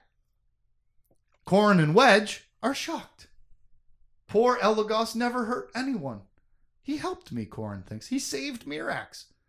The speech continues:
And now he's been turned into the most horrifying message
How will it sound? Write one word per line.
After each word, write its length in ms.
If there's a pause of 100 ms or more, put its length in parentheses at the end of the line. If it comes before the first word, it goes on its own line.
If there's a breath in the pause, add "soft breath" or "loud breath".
(560)
And 320 (920)
now 280
he's 240 (420)
been 220
turned 280
into 220
the 100
most 340
horrifying 840
message 500